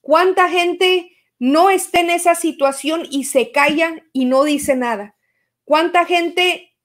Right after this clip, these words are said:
no se lo comenta ni a sus familiares por pena, sí?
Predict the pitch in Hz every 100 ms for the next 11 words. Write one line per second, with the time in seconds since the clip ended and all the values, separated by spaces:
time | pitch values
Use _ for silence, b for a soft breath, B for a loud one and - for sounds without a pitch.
0 | - 254 269 294 349 392 370 349 269 285
1 | 330 349 339 - 277 294 294 311 302 -
2 | 285 269 269 277 302 339 403 - - _
3 | _ _ _ _ _ 240 240 220 - 285
4 | 320 311 202 180 _ _ _ _ _ _
5 | - - 285 320 _